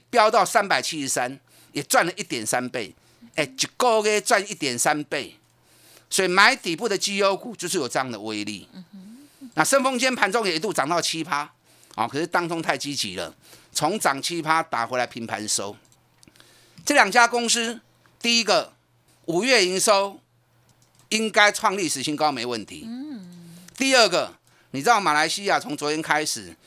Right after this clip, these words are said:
Speaker 1: 已经全国封锁两个礼拜。
Speaker 2: 是。
Speaker 1: 马来西亚是全球橡胶的产国，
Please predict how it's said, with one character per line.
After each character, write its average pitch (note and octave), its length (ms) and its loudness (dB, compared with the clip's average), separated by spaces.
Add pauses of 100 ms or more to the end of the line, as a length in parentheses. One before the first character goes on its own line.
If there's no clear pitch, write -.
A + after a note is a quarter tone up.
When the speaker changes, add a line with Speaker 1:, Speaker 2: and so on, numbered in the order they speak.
(220)
Speaker 1:
已 C3 120 -6
经 F3 200 -2
全 D3 260 -2
国 C3+ 220 -6
封 D#3 280 -2
锁 F2 320 -8 (760)
两 C#3+ 220 0
个 D3+ 80 -6
礼 C3 120 -6
拜。 B2 200 0 (200)
Speaker 2:
是。 - 240 -14 (520)
Speaker 1:
马 E3 140 4
来 A3 120 6
西 B3 140 2
亚 A3 120 6
是 G#3+ 140 -2
全 F#3 260 0
球 F3 400 0 (840)
橡 G#3 400 4
胶 G3+ 240 4
的 F3 320 -2 (460)
产 A2+ 320 0
国， A2 340 -10